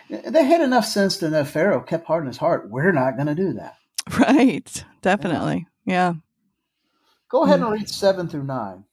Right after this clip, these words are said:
Speaker 2: Okay. "Now then, get a new cart ready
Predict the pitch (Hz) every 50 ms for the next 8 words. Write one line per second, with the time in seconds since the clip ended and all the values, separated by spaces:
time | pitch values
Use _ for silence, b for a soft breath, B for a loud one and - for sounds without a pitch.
0 | _ - - _ - 208 208 202 247 311 415 - _ _ _ B B B B B
1 | B B B B - 254 330 359 339 311 254 202 190 185 202 214 277 269 - 269
2 | 240 214 185 170 170 180 208 254 277 254 254 240 240 233 233 226 226 240 277 359
3 | - - 254 226 233 254 - - 202 185 175 165 165 180 226 277 285